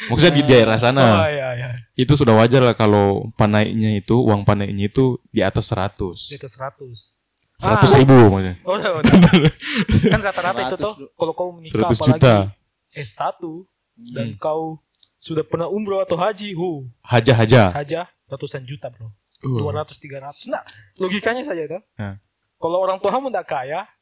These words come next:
Speaker 2: baru kau baru lulus kuliah, fresh graduate, berapa gajinya fresh graduate?
Speaker 1: Tidak ada lah.
Speaker 2: <laughs>
Speaker 1: Kalau baru lulus, maksudnya belum lamar kerja dong?
Speaker 2: Iya.
Speaker 3: Ada gajinya.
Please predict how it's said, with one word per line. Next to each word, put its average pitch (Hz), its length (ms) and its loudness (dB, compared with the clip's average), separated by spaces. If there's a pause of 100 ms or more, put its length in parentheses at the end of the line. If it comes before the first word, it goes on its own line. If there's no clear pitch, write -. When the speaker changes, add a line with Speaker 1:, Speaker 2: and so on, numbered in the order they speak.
(440)
Speaker 2:
baru 147 180 -12
kau 208 140 -4
baru 208 160 -2
lulus 190 220 -6
kuliah, 208 340 -8
fresh 180 240 -10
graduate, 175 260 -12
berapa 208 280 -6
gajinya 180 240 -12
fresh 175 160 -18
graduate? 165 340 -20 (240)
Speaker 1:
Tidak 170 240 6
ada 240 180 6
lah. 226 200 2 (160)
Speaker 2:
<laughs> 311 220 -6 (540)
Speaker 1:
Kalau 185 160 -4
baru 190 200 0
lulus, 220 340 2 (160)
maksudnya 214 280 2
belum 170 140 6
lamar 156 220 8
kerja 190 380 8
dong? 170 100 6
Speaker 2:
Iya. 151 140 0 (340)
Speaker 3:
Ada 147 380 -4
gajinya. 131 560 -8